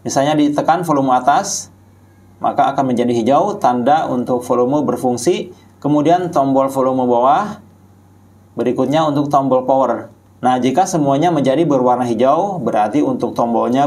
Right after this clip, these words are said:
berfungsi dengan baik. Pokoknya di sini kalian silahkan lakukan pemeriksaan untuk keseluruhan.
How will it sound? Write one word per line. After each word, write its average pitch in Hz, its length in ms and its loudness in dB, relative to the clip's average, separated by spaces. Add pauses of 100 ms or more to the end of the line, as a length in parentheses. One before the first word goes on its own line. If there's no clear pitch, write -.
berfungsi 117 640 -2
dengan 110 400 -2
baik. 143 400 0 (640)
Pokoknya 175 480 2
di 170 160 0
sini 180 240 0
kalian 170 400 2
silahkan 170 560 0
lakukan 156 560 0
pemeriksaan 139 800 0
untuk 139 480 -2
keseluruhan. 147 1040 0